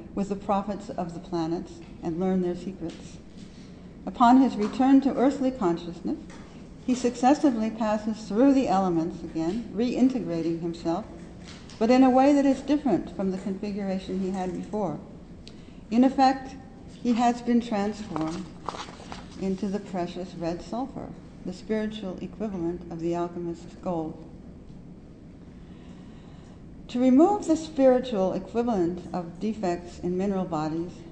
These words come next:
requires the alchemical healer. This is the divine or spiritual physician, the prophet and friend of God, the saint,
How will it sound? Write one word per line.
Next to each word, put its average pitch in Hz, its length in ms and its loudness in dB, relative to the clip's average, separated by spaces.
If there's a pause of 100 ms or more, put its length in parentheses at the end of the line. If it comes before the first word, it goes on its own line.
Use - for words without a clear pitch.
requires 247 560 0
the 214 140 -4
alchemical 190 580 -2
healer. 170 420 -4 (520)
This 233 140 -2
is 254 200 -2
the 208 80 -6
divine 185 560 4
or 180 80 0
spiritual 180 500 -8
physician, 190 560 -6 (460)
the - 80 -6
prophet 165 440 -2 (360)
and 196 100 -8
friend 190 260 4
of 196 160 -2
God, 165 360 -2 (480)
the 208 80 -4
saint, - 500 0